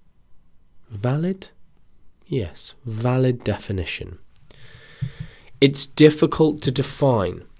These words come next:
It's very well used colloquially and in the research, but it's not well defined. So please bear that in mind for one instance. Secondly, the, what I was,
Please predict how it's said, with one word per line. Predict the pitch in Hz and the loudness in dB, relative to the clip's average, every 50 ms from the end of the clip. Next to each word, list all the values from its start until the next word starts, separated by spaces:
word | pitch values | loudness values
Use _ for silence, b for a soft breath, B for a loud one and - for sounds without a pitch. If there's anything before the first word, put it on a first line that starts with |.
| B B B - | B B B 4
It's | - 151 151 151 - | 6 6 6 6 2
very | 123 113 113 131 135 143 156 170 190 190 190 185 - - - - - - - - - - - - _ - - - - - _ - - - | -2 2 6 8 10 10 10 10 8 6 4 0 -4 -14 -18 -20 -18 -18 -18 -18 -20 -20 -20 -20 _ -20 -20 -20 -20 -20 _ -20 -20 -10
well | - 120 107 104 113 135 156 165 139 | -6 -6 0 4 6 8 8 6 6
used | 110 120 165 175 135 95 - - - | 4 2 2 2 2 2 0 -2 -4
colloquially | - - 127 123 123 131 131 - - 139 123 117 120 110 - - - | 2 6 6 8 8 8 6 6 4 6 6 6 6 4 2 0 4
and | - 202 220 214 180 127 104 - - - | 6 6 6 6 4 4 2 0 0 2
in | 131 131 139 | 2 4 4
the | 127 120 | 4 4
research, | 110 123 165 185 - - - 92 85 - - - | 4 4 4 4 6 6 6 4 4 2 -2 4
but | - 135 | 4 6
it's | 127 117 - | 6 6 4
not | 156 160 180 - - | 6 4 4 4 6
well | 143 139 139 131 | 4 6 6 6
defined. | 120 127 - - 147 139 120 107 104 | 4 4 4 4 4 4 4 4 2
So | - - 135 139 139 B B B B B - | 4 6 6 6 4 B B B B B -4
please | - 143 156 170 180 170 | 2 4 6 6 6 4
bear | - - 139 131 123 | 2 2 2 2 4
that | 123 135 143 156 139 | 4 2 2 2 2
in | 117 101 | -2 0
mind | 95 90 85 87 90 - 95 - - - | 0 0 0 -2 -4 -8 -10 -14 -16 -16
for | - - 113 101 | -6 -2 -2 0
one | 95 98 92 | 2 2 0
instance. | 90 90 90 - - 95 87 - - B B B B | 0 0 -2 -4 -6 -6 -6 -6 -8 B B B B
Secondly, | B - - 147 143 143 - 143 135 131 120 | B 6 6 6 8 8 4 4 6 6 4
the, | 110 110 110 104 92 | 4 4 4 2 2
what | - 101 104 - | 2 0 0 0
I | 95 | 0
was, | 101 95 | 0 -2